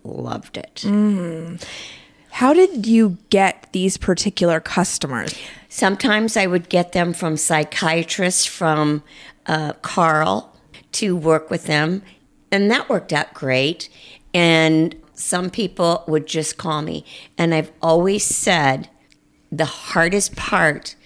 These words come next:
Speaker 1: of having help for a hoarder is making the phone call.
Speaker 2: Mm.
Speaker 1: And we don't have to call them a hoarder. They just need really a lot of help.
Speaker 2: Sure.
Speaker 1: You know, they have a disorder.
Speaker 2: Yeah.
Speaker 1: And I'm good at motivation.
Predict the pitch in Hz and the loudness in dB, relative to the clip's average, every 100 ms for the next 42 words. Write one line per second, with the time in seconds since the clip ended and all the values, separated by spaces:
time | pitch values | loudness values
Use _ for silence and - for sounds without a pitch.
0 | - 175 151 - - 160 170 170 165 170 | 0 0 0 -6 -2 0 2 0 0 0
1 | 165 - - 151 156 151 - 160 156 147 | 0 -4 -12 -2 -2 -2 -4 -2 0 0
2 | 135 - - - 160 151 143 - 147 139 | -4 -8 -18 -6 2 2 2 0 0 0
3 | 143 139 139 131 - - - _ - 185 | 0 -4 -4 -8 -8 -10 -12 _ -8 -4
4 | 180 175 160 156 151 156 _ _ _ _ | -4 -4 -6 -10 -12 -18 _ _ _ _
5 | - - - 233 254 349 403 330 208 - | -18 -16 -4 2 4 4 0 0 -2 -4
6 | - - - 160 165 139 127 - 202 190 | -10 -16 -10 -8 -4 -4 -6 -2 -2 0
7 | 185 - - - - 240 214 202 185 175 | -2 -6 -20 -10 -4 -2 -2 -4 0 0
8 | 160 - 147 143 143 156 165 160 156 160 | 0 -4 -10 -6 -2 2 2 4 2 0
9 | - _ - 139 139 135 127 123 - - | -8 _ -6 0 0 0 -4 -4 -6 -8
10 | - - - 175 170 170 165 170 175 175 | -12 -8 -6 -6 -2 2 4 4 2 0
11 | 165 165 202 185 160 - - - 185 180 | -2 -2 -2 0 -2 -6 -14 -10 -4 -2
12 | 185 175 - 175 170 165 165 - - - | -2 -2 0 2 4 2 0 -8 -20 -16
13 | - 160 156 170 196 175 175 160 160 160 | -6 -4 2 2 2 2 2 4 4 2
14 | - 170 160 165 | 0 0 2 2